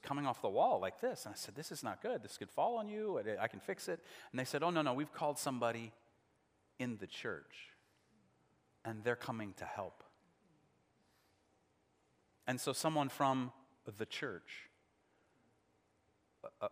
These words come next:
a person who belonged, was one of God's people, came in, um, together. He and I put the cabinet back up on the wall 'cause we're part of this big family.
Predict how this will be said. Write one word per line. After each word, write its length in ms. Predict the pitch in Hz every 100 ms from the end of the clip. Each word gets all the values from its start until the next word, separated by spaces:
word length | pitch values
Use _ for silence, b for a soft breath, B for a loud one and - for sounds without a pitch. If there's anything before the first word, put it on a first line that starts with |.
| -
a 40 |
person 380 | - 131 - 120
who 100 | 127
belonged, 460 | 113 107 110 120 110
was 120 | 123
one 140 | 120
of 80 | 113
God's 240 | 110 104 -
people, 260 | 139 110
came 260 | - 131 120
in, 160 | 107 104 b b b
um, 140 | - 101 -
together. 280 | 113 110 110
He 120 | 113
and 100 | 110
I 140 | 110
put 220 | 110 -
the 60 | -
cabinet 260 | 160 180 127
back 160 | 110
up 100 | 104
on 80 | 104
the 60 | 101
wall 360 | 107 131 - - _ _ _ _ _ _ _ _ _ _ _ _ _
'cause 200 | - 165
we're 100 | 160
part 200 | 151 196
of 80 | 170
this 140 | 160 -
big 220 | 170 139
family. 500 | - 202 156 -